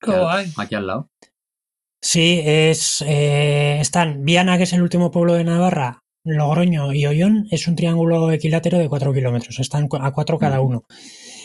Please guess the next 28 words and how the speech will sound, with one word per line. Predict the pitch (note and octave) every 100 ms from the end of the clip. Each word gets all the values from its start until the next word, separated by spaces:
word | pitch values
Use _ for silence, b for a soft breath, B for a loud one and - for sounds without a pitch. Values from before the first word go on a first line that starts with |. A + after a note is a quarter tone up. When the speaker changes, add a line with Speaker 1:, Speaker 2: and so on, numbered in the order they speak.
| B
Speaker 3:
Y | E3
han | F3
organizado | F#3 F#3+ F3+ G3
este | F3+ F#3
año | F#3 F#3
la | F3+
serie | F3 F3
completa, | E3+ E3+ F3+ G3 G3
yo | F3
estuve | D#3 E3+
en | F3+
la | E3+
de | E3
cuatrocientos. | E3 D#3 D#3+ E3 F#3 F3+ G3+ A3 - _ B B B B B B _ _ _
Eh, | D#3 D#3 D3+ D3+ D3+ D3 D3 C#3+ C#3+
el | C#3+
recorrido | C#3+ D3+ D3 E3 F3+ F3+ F3+ F3 E3 -
a, | -
a | C#3+ C#3 D3 C#3
priori | C#3+ D#3+ E3
era | D3+ D#3+ D3+ D3 C#3+ C3+ - _
muy | D#3 D#3
atractivo | D3 D3 F3+ E3+
porque | C3+ C3
se | C3+
subía | - C#3 E3+
hasta | E3+ - D#3+
Neila, | E3+ G3+ A#3 C4+